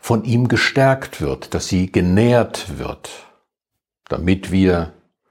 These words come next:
selbst vielleicht irgendwann freiwillig uns von unserem Hochmut und Hass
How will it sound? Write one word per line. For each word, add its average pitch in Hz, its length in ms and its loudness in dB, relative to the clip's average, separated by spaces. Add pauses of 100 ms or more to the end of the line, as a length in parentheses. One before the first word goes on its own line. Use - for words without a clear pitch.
(220)
selbst - 640 -2 (260)
vielleicht 180 540 0
irgendwann 143 880 -2 (800)
freiwillig 101 920 -2 (200)
uns 95 360 -4
von - 220 -4
unserem 98 460 0
Hochmut 127 580 -2
und 110 240 -4
Hass 127 320 -4